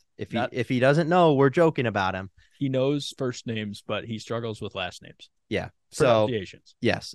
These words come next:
Speaker 1: he, sometimes he does. So, um,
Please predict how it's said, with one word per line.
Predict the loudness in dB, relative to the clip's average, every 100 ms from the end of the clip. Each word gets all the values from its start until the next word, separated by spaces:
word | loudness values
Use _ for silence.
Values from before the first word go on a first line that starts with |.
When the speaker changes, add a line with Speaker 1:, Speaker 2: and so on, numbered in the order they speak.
| _
Speaker 1:
he, | -2 0 -2 -8 -6
sometimes | -4 -2 -4 -6
he | -8
does. | -8 -8 -4
So, | 2 4 2 -2 -18 -20 _
um, | 2 4 6 4 0 -6